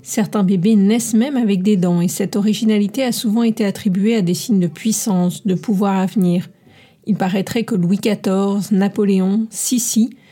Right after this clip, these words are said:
seraient nés avec une ou des dents. Il peut s'agir de dents néonatales surnuméraires ou plus fréquemment de dents faisant partie de la dentition de lait.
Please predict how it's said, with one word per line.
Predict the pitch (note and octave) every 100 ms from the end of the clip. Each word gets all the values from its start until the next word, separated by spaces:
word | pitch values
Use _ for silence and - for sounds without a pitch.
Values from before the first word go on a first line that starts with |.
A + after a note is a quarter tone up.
| - -
seraient | - A3+
nés | G3 G3 B3 A#3+
avec | F3 F3 -
une | G#3+ A3
ou | F3+
des | E3+ F#3
dents. | D#3+ D#3 - _ _ _ _ _
Il | A3+
peut | - A3
s'agir | G#3 F#3+ A#3
de | F#3+
dents | F3+ G#3
néonatales | G#3 G3 F#3 F#3 G#3+ F#3
surnuméraires | - A3+ G#3+ G3 F3+ F#3+ G3 C4+ - - _ -
ou | G#3
plus | - C4+
fréquemment | C#4 A#3 A3+ F#3 F3+ A#3+
de | G#3 F3
dents | F#3+ A#3+
faisant | - G3+ F3+
partie | G3 - B3+
de |
la | G#3
dentition | F3 F3+ - G3+ A#3
de | G3+
lait. | E3+ F3